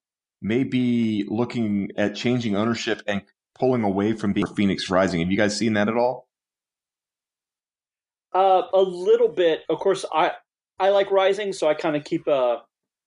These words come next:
Speaker 2: paying attention to that. But if they have any, um, how do I word this? If they want to progress, which no one has moved from League One to Championship yet,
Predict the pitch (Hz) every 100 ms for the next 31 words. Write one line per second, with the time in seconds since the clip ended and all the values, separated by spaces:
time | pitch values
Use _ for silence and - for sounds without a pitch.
0 | - 165 151 147 180 175 190 185 185 175
1 | - 156 - 160 - 202 247 196 - _
2 | _ _ 156 165 170 180 170 156 147 139
3 | 123 - - _ _ _ _ - _ _
4 | _ _ _ - 151 139 123 127 127 110
5 | - - _ - 143 185 190 165 185 165
6 | 170 147 _ - - 135 170 143 127 -
7 | 165 156 190 247 233 196 170 147 151 170
8 | 170 151 - - 147 127 117 143 143 143
9 | 131 135 131 120 131 131 117 120 - 113
10 | - 110 107